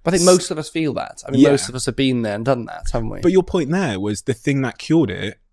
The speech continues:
Speaker 2: was the self-awareness
Speaker 1: Yeah.
Speaker 2: of my own cycle.
Speaker 1: Yeah.
Speaker 2: And without the self-awareness and the education, which I think you've, you've, you've done a tremendous job in this book of, uh, put, like, of, um,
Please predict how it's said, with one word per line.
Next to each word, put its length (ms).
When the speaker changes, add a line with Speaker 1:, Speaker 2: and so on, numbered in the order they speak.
Speaker 2:
was 420
the 80
self-awareness 800
Speaker 1:
Yeah. 80
Speaker 2:
of 100
my 180
own 100
cycle. 600
Speaker 1:
Yeah. 80
Speaker 2:
And 220
without 360
the 60
self-awareness 720
and 80
the 20
education, 420
which 140
I 80
think 160
you've, 340
you've, 320
you've 140
done 120
a 60
tremendous 380
job 180
in 180
this 200
book 460
of, 240
uh, 100
put, 200
like, 320
of, 300
um, 200